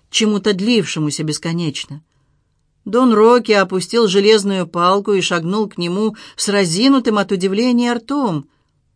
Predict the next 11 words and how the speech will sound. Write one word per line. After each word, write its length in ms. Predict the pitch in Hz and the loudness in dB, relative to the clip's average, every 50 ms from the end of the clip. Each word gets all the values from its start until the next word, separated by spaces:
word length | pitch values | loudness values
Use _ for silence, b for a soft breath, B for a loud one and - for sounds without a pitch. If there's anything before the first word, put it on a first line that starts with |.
| _ _ _ _ - | _ _ _ _ -18
Без 320 | 135 113 147 156 139 117 | -12 -8 -6 -6 -4 -2
очков 600 | 156 151 135 - - - 180 196 208 196 - - | -2 -2 -4 -4 -6 0 2 4 4 2 0 -4
и 100 | - 147 | -10 -10
вставных 520 | 151 - - 160 156 151 165 185 190 165 - B B B B - | -10 -6 -4 -2 -2 -2 -2 -4 -4 -6 -8 B B B B -4
челюстей 580 | - - 180 214 240 262 262 - - - 185 | 0 2 2 2 2 2 0 -2 -2 -2 -2
его 260 | 180 170 175 180 196 | 0 2 2 2 0
можно 300 | 202 208 202 180 190 202 | 0 0 -2 -2 -2 -2
было 220 | 196 196 208 208 208 | 0 2 2 2 2
принять 460 | 202 220 208 220 220 226 226 208 190 | 2 -2 -2 0 0 0 0 0 0
за 180 | 196 214 220 240 | 0 0 0 0
женщину. 580 | 254 285 233 175 147 - - 143 143 139 135 | 0 0 -2 -2 -4 -4 -6 -4 -6 -6 -6